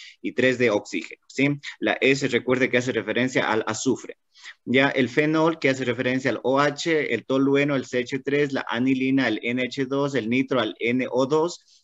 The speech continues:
y los halógenos que acabamos de hacer el día de hoy, ¿sí? Que ustedes recordaron que es el flúor, el cloro, el bromo, el yodo y el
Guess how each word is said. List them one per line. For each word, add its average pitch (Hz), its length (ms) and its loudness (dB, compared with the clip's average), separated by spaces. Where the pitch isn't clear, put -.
y 175 120 2
los 175 160 0
halógenos 143 480 2
que 131 80 -2
acabamos 117 460 2
de 113 80 0
hacer 110 220 -2
el 98 120 -4
día 101 240 0
de 95 140 0
hoy, 95 80 0
¿sí? 135 260 0
Que 113 140 -2
ustedes 117 340 2
recordaron 120 460 2
que 107 80 -2
es 95 80 -6
el 90 120 -4
flúor, 151 560 6
el 123 200 2
cloro, 139 440 6
el 110 120 2
bromo, 135 400 0
el 107 120 -6
yodo 143 300 0
y 135 200 2
el 269 220 0